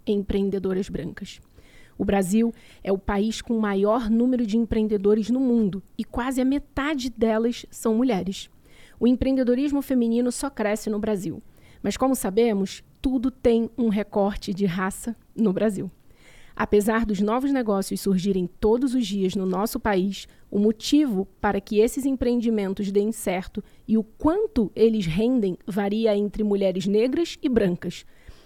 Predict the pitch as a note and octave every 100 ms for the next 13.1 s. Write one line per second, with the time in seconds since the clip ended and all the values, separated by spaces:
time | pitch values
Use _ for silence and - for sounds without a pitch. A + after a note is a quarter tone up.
0 | - - G3 G3 F#3 F#3 B3 A#3 C4 -
1 | - A3+ A#3 G3+ F#3+ C#4+ E4+ - C#4+ -
2 | A#3 A3+ A3 G#3+ A3 G3+ G3+ F#3 G#3 G3
3 | G#3 A3 - B3 E4 - C4+ G3+ F#3 G3
4 | A3 - - - - A#3 - B3+ C4+ B3+
5 | - A3+ G#3+ A3+ B3+ - A3+ A3 B3 B3+
6 | C#4 A3+ A3+ F3 - - - - - -
7 | - G3+ F3+ F#3 G3 G3+ F3 F#3 F#3 A3
8 | - - - - G3 - - - - -
9 | - G3+ A3+ C4 A#3+ A#3+ A3 G#3 F#3+ G3+
10 | G#3 G3+ F#3+ F#3+ E3+ F#3 A3 C4 C#4+ C4
11 | A#3+ G#3+ G3 G3+ - G#3+ G#3 F#3 F#3+ F#3+
12 | F#3+ G3+ F3+ F3+ F3+ A3+ C4 G#3 F#3 F#3